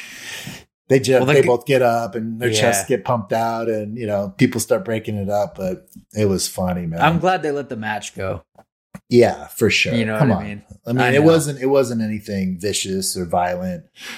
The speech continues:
Speaker 1: Um, yeah, I mean, what are you gonna, that was the match of the night, by the way. It was the
Speaker 2: Yeah.
Speaker 1: fight of the
Speaker 2: For,
Speaker 1: night,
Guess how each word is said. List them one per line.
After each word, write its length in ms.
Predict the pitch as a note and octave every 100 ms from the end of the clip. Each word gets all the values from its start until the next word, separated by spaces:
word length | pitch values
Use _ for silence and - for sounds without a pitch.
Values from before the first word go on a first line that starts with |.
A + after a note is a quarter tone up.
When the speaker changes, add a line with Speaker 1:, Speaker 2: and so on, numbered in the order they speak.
| - _ -
Speaker 1:
Um, 500 | F2+ E2+ D#2+ D#2 - -
yeah, 320 | C#3 F2 D#2
I 60 | F#2
mean, 280 | G#2 G2 F#2
what 100 | G2+
are 40 |
you 60 | G2
gonna, 260 | F#2+ F2 -
that 200 | G2 B2
was 140 | B2+ A#2
the 60 |
match 240 | B2+ B2 -
of 40 |
the 60 | G#2+
night, 380 | A2+ F#3 - -
by 120 | G2+
the 100 | F2
way. 160 | E2 D2+
It 160 | D2+ A#2+
was 140 | D3+
the 80 | F3
Speaker 2:
Yeah. 60 | G3+
Speaker 1:
fight 160 | A3
of 60 | B2+
the 60 |
Speaker 2:
For, 40 | G#2
Speaker 1:
night, 240 | C#3 -